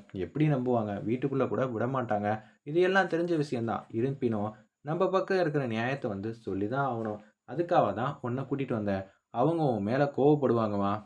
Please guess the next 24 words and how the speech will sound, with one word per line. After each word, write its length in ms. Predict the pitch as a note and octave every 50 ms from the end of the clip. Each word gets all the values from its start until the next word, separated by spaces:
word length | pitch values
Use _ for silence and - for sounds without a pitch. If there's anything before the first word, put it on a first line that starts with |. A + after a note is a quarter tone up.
| - _
நீ 200 | A2 G#2+ G#2+ A2+
வந்து 320 | A#2 A2 G2+ G2+ G2 G2+ G2+ A2 A2+ A#2 A#2
பதிலே 340 | A2 G2+ - A#2 B2 C3 C#3+ C#3+
பேசக்கூடாது, 560 | C#3 B2+ B2 B2 - A#2+ - A2+ G#2 G2+ G2
சரியா? 360 | - - A2 G#2+ A2 A2 G#2+ G#2+ - - _ _ _ _ -
எப்படிப்பா 420 | B2 A#2+ B2 D#3+ D#3+ D3+ E3 E3 E3+
என்னால 300 | F3 E3+ D3 C3+ B2+ B2+ C3 B2+
பேச 240 | C3 B2+ C3 B2+ - C#3
முடியும்? 400 | C3 A#2+ A2+ A2 A2 A2+ A2+ A#2 - - _ _ _ _
பேசுற 320 | C#3+ D3+ F3 F3 - F3+ D#3+
அளவா 320 | C#3 B2+ C3+ C#3+ C#3+ C#3 C#3
நான் 180 | C3+ B2+ A#2+
செஞ்ச 240 | A#2+ - C3 C#3 C#3+ D3 C#3
விஷயம் 480 | C3 B2 B2 - - - C#3+ C3+ C3
வந்து 200 | B2 A#2+ A2+ B2 B2+
இருக்கு. 300 | B2+ B2+ B2+ B2 - C3+ B2 A#2+ A#2 - - _ - G#2
எல்லாரும் 460 | G2 G2 A2 A#2+ B2 D3 E3+ E3+ E3+
சொல்றீங்க. 420 | E3+ D3+ C#3+ C#3 C3 B2+ B2 A#2+ A#2 A#2+ A#2+ - - - _
ஆனா 220 | - E3+ F3+ F#3+ F#3+ F#3
எனக்கு 280 | E3+ E3 F3 E3+ E3+ E3+
எதுவுமே 360 | E3 E3 F#3+ G3 F#3+ G3 G3 G3
ஞாபகத்துக்கு 600 | F#3+ E3+ D#3+ D#3 E3+ F3 F3+ F3 E3+ E3 D#3 D#3
வரலங்கிற 400 | C#3+ C3+ C#3 D3 D#3 D3+ C#3 A#2+
மாதிரி 220 | A2+ A2+ A#2 A#2+